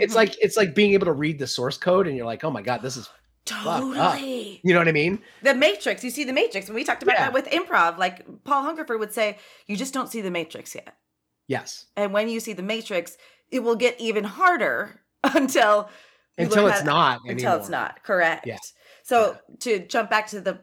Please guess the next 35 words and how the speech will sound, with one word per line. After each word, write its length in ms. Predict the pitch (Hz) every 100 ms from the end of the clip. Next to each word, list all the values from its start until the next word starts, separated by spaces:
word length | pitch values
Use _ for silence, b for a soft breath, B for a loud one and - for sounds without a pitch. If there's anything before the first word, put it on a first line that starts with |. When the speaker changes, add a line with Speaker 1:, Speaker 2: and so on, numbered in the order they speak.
| -
Speaker 2:
at 240 | 185 185
the 220 | 196 175 - 180 - _ _ _ _ _ _ _ _ - - -
female 400 | 302 269 196 175
that 120 | 175
I 80 | 180
think 340 | 202 185 -
you're 220 | 185 180
talking, 380 | 175 180 170 180
that 160 | 165 196
I 100 | 196
think 160 | 254
I 80 | 226
know 180 | 190 185
who 140 | 190
you're 80 | 165
talking 240 | 185 175 180
about, 300 | 165 143 B B B -
um, 540 | 180 170 151 147 - _ -
also 640 | 226 320 - 214 165 156
was 300 | 147 185 180
of 160 | 175 170
an 140 | 160
age 200 | 165 160
where 140 | 165
she 220 | 160 202 185
was 120 | 175
exploring 1120 | 156 - - 220 240 262 254 190 175 180 190
what 320 | 208 202 202
speaking 480 | - - 196 190 180
up 260 | 170 185 -
about 420 | 175 175 143 -
her 120 | 190 -
feelings 380 | 220 220 226
Speaker 1:
Yes. 140 | 160 139
Speaker 2:
was. 380 | 254 302 -